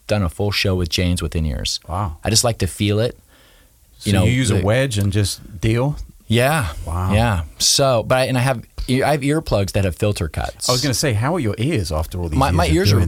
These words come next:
Speaker 2: that?
Speaker 1: I mean, I've definitely lost a little hearing in
Speaker 2: Right.
Speaker 1: my life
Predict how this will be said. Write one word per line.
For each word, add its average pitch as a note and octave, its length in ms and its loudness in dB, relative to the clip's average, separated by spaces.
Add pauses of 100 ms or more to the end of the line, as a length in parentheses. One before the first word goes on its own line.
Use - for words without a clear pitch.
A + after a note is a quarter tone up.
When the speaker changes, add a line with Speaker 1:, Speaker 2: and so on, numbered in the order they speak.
Speaker 2:
that? - 180 -4 (200)
Speaker 1:
I A2+ 60 0
mean, E3 140 2
I've A#2+ 140 -2
definitely C#3+ 280 0
lost G2+ 260 0
a F2+ 40 -2
little F2+ 200 0
hearing F2+ 380 0
in F2+ 120 0
Speaker 2:
Right. D2+ 260 2 (120)
Speaker 1:
my E2 280 -2 (360)
life F#2 500 -4